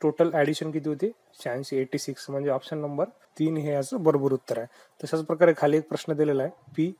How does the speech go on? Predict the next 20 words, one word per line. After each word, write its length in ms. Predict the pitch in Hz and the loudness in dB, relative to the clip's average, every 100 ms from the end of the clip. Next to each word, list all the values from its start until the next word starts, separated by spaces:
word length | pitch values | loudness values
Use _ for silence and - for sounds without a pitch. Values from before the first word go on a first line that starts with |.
| 156 | -8
is 80 | |
equal 220 | 143 143 139 | -6 -6 -6
to 60 | |
सोळा, 280 | - 143 151 175 _ _ _ _ _ - - _ _ | -2 2 2 -2 _ _ _ _ _ -20 -20 _ _
टॅप 220 | 151 151 | 4 4
is 80 | 151 | 2
equal 160 | 151 147 | 0 0
to 60 | |
सदोतीस, 500 | 143 143 139 160 180 - | -2 -2 -2 -2 -4 -4
तर 60 | 139 - | -6 0
कप 240 | 151 165 | 0 0
म्हणजे 200 | 143 135 | -4 -6
किती? 460 | 139 175 - 123 123 | -2 -2 -2 -6 -2
याचं 200 | 127 151 | 0 0
प्रश्न, 480 | 143 156 - _ 185 | -2 -4 -6 _ -8
उत्तर 260 | 151 - | -2 -2
तुम्ही 280 | 151 156 175 | -2 -2 -4
comment 320 | 180 143 147 | 0 0 0
बॉक्समध्ये 400 | 147 143 160 139 | 0 0 -2 0
दिल्या 120 | 135 | 0